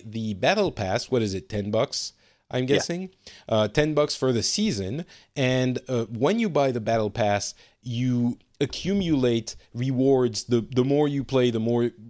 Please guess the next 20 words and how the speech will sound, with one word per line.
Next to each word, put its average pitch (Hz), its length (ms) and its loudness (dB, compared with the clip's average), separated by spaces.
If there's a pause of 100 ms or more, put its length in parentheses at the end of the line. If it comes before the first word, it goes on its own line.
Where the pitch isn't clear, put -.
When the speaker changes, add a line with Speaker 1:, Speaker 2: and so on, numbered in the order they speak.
(120)
Speaker 1:
rewards 123 560 2
you 110 120 -2
get. 92 380 -10 (420)
Um, 110 280 0
so 113 140 2
if 113 280 -4
you 107 80 -4
play 160 220 2
a 151 80 4
lot, 131 260 2
you 117 60 -6
get 110 180 0
all 147 180 2
of 123 120 -2
the 139 100 2
rewards 120 420 0
from 113 200 -2
the 110 80 0
battle 107 260 0
pass, 101 480 0